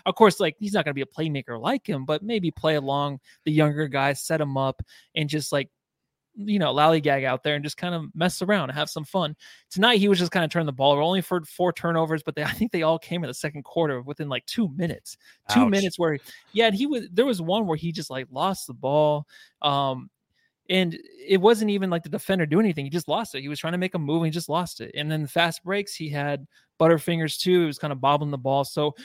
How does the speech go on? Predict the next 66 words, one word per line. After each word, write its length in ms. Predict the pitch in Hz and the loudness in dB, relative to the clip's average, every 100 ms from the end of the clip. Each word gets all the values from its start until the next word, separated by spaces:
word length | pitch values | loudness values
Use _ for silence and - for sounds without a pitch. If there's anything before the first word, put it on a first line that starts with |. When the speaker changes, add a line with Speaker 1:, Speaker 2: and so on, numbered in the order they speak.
| - - | -10 0
Speaker 1:
rough 260 | 214 - | 2 2
night 120 | 262 226 | -2 -2
for 120 | 170 | -2
Book, 240 | 156 202 - | -2 -2 -2
but 120 | 185 | -4
that's 200 | 233 - | -4 -6
the 80 | 196 | -4
good 220 | 214 214 | -4 -2
thing 180 | 214 180 | -6 -6
is, 160 | 156 | -4
like, 220 | 160 151 _ _ _ _ | -4 -4 _ _ _ _
he, 420 | - - 330 359 190 _ _ - | -6 -2 0 -2 -6 _ _ -12
watching 440 | 156 208 330 - 262 | -2 0 0 0 0
this 200 | 180 143 | 0 -2
game 500 | 143 160 254 339 330 320 _ - | -2 0 -2 -4 -10 -16 _ -2
and 100 | 175 | 0
then 160 | 170 | 2
looking 260 | - 233 320 | 0 -2 -2
at 80 | 240 | -4
the 80 | 135 | -2
box 340 | 123 175 - | 0 0 0
score, 280 | - 294 285 | -6 -4 -2
two 200 | - 254 | 0 2
different 280 | 226 170 147 | 2 0 0
things. 300 | 175 135 135 | -2 -2 -4
When 100 | 165 | -2
I 120 | 226 | 0
watched 400 | 196 220 - - | 2 2 0 -4
him, 200 | 143 135 | -6 -4
I'm 160 | 156 | -2
like, 140 | 165 143 | -2 -4
"This 160 | 196 | -4
is 100 | 180 | -4
just 200 | 147 143 | -6 -6
an 60 | 135 | -2
off 260 | 143 165 127 | -2 -2 -4
night." 120 | 120 | -4
You 80 | 143 | -4
look 140 | 175 | -4
at 60 | 143 | -4
the 40 | |
box 280 | 135 175 - | 0 0 -2
score, 400 | - 135 127 - - _ - | -4 -2 -2 -6 -14 _ -2
maybe 200 | 170 190 | 2 4
this 160 | 170 - | 2 0
just 220 | 160 - | -2 -2
tells 260 | 151 165 | 0 0
you 120 | 147 139 | 0 -2
how 160 | 143 | -2
good 260 | 156 165 165 | -2 -4 -4
he 140 | 131 | -4
is 160 | 123 123 | -6 -6
now, 400 | 127 131 139 139 _ _ - | -4 -4 -4 -8 _ _ -2
where 120 | 160 | 0
he, 300 | 151 160 143 | 0 -2 -2
he 120 | 160 | -4
can 120 | 160 | -4
put 160 | - 185 | 0 0
up 60 | 170 | 0
the 60 | |
stats 440 | - 160 143 139 151 | -2 0 2 0 -4
and 100 | 151 | -4
have 160 | 143 | -4
a 60 | 131 | 0
bad 340 | 151 147 135 | 4 4 2
game 320 | 143 160 147 | 0 0 0